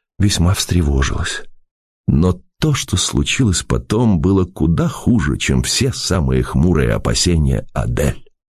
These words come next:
После кабинета волна фальшивого мрамора захлестнула гостиную, а за ней столовую и спальню. Мало-помалу мебель из редчайших пород дерева, больше всего ценимая молодой женщиной,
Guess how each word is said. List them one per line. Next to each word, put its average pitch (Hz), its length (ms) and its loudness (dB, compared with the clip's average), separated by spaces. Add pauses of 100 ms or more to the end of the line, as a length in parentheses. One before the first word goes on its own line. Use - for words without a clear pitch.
(220)
После 92 300 0
кабинета 95 460 2
волна 92 340 2
фальшивого 90 560 2
мрамора 107 520 2 (420)
захлестнула 98 600 2
гостиную, 117 760 0 (280)
а - 120 0
за 104 160 2
ней 113 160 2
столовую 110 600 2
и - 60 0
спальню. 82 680 -2 (460)
Мало-помалу 147 680 2
мебель 127 560 4
из 92 220 2
редчайших 104 720 0
пород 98 380 0
дерева, 98 400 2
больше 104 340 0
всего 90 340 2
ценимая 101 560 2
молодой 92 420 4
женщиной, 95 600 2